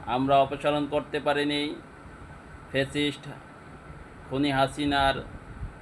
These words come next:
দোসর রাষ্ট্রপতি চুপ্পুকে, আমরা অপসারণ করতে পারিনি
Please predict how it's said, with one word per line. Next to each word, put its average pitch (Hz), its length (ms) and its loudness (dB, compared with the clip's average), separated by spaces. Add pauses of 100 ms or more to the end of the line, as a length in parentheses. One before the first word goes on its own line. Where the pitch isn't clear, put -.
দোসর 135 500 2 (540)
রাষ্ট্রপতি 127 640 -2
চুপ্পুকে, 120 480 -10 (880)
আমরা 131 280 2
অপসারণ 135 560 2
করতে 143 300 0
পারিনি 139 560 0